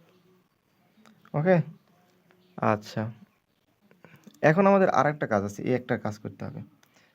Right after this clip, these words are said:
তাহলে লেখো মাইনাস ওয়ান to the power কত? থ্রি প্লাস ফোর, থ্রি প্লাস ফোর আর এর সাথে ওয়ান প্লাস টু,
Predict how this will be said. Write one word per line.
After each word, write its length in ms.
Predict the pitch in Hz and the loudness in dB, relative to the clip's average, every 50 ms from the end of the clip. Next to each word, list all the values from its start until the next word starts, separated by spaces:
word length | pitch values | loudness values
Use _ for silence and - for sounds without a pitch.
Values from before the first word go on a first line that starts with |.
| _ _ - | _ _ -12
তাহলে 180 | - 117 117 117 | -8 -6 -4 -2
লেখো 240 | 123 127 131 156 151 143 120 | -4 -2 0 0 0 2 4
মাইনাস 400 | 107 107 110 117 123 127 135 135 - - _ _ _ _ _ _ _ - 123 | 4 4 4 4 2 0 0 -2 -8 -20 _ _ _ _ _ _ _ -10 -6
ওয়ান 280 | 120 120 120 120 123 135 135 | -2 0 0 0 0 -2 -4
to 140 | 139 - 151 | -6 -6 -6
the 140 | 139 151 160 | -4 -4 -4
power 400 | 156 - 120 104 104 110 123 143 170 | -4 -2 0 0 4 4 4 4 2
কত? 220 | 170 - 139 139 - 170 196 220 214 - - _ _ _ _ _ _ - | 2 -2 -2 0 2 2 2 2 0 -6 -20 _ _ _ _ _ _ -8
থ্রি 160 | - 135 135 139 | -4 0 0 0
প্লাস 280 | 139 - 123 120 123 123 - | 0 2 2 2 2 0 -8
ফোর, 240 | - - 110 104 104 - - _ | -10 -8 -6 -6 -6 -8 -10 _
থ্রি 220 | - - 123 123 127 131 135 135 - _ - | -12 -8 -4 -2 -2 -2 -2 -4 -8 _ -10
প্লাস 320 | - - 110 110 117 - - - - | -6 -4 -4 -4 -4 -8 -10 -20 -20
ফোর 300 | - - - 127 147 180 208 - - - _ _ _ - - | -12 -4 0 4 4 4 4 2 -4 -18 _ _ _ -18 -10
আর 200 | - 117 113 113 | -6 -6 -4 -4
এর 100 | 117 113 - | -4 -4 -6
সাথে 180 | 127 - - - - - | -4 0 0 0 2 2
ওয়ান 140 | 117 113 113 | 0 0 0
প্লাস 240 | 113 - 123 127 - - - | -2 -4 -6 -6 -6 -10 -12
টু, 60 | - | -12